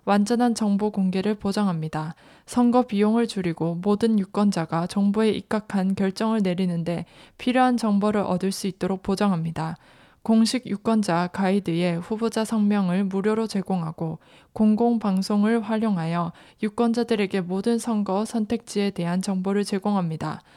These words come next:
후보자들에게 폭 넓고 풀뿌리적인 깨끗한 자금 지원을 제공합니다. 소액 기부자의 기부금을 공공자금과 연계합니다.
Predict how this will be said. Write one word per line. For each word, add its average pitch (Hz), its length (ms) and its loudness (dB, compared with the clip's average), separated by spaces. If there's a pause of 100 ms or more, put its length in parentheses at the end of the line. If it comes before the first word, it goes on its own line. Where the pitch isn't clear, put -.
(320)
후보자들에게 233 1000 2 (120)
폭 240 320 0
넓고 185 600 0 (280)
풀뿌리적인 208 1160 -2
깨끗한 247 560 -4
자금 220 440 0
지원을 190 520 -2
제공합니다. 180 800 -4 (280)
소액 262 380 2
기부자의 214 540 -2
기부금을 190 640 -2
공공자금과 202 1200 0
연계합니다. 175 720 -2